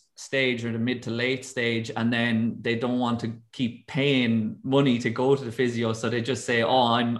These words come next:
I'm pain free now, so I must be fine." And then they miss the whole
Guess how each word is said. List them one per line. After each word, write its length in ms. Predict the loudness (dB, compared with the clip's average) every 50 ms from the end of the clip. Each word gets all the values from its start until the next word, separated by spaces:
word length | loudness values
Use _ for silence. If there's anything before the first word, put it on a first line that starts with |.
| -2
I'm 240 | -2 0 0 0 -2
pain 280 | 0 0 2 2 2 0
free 240 | 0 -2 -2 0 0
now, 160 | 0 0 0 0
so 160 | 0 0 2
I 80 | 2
must 240 | 2 0 0 -2 -4
be 80 | -6 -6
fine." 600 | -6 -2 0 2 4 4 4 2 2 0 -2 -6 _ -20 -20 -6 -2
And 100 | 0 2
then 120 | 2 4 4
they 100 | 2 2
miss 480 | 2 2 2 2 2 0 0 -4 -8
the 80 | -8 -8
whole 540 | -2 0 0 0 2 0 0 -2 -4 -6 -12